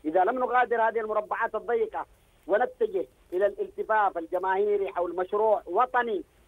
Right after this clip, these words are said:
هدفه الأوحد والوحيد القضاء على هذه السلالة العفنة وعلى هذا القذر الذي جاء من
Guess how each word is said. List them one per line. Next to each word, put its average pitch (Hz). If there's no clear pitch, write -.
هدفه 247
الأوحد 254
والوحيد 262
القضاء 247
على 208
هذه 202
السلالة 185
العفنة 175
وعلى 160
هذا 165
القذر 180
الذي 175
جاء 214
من 185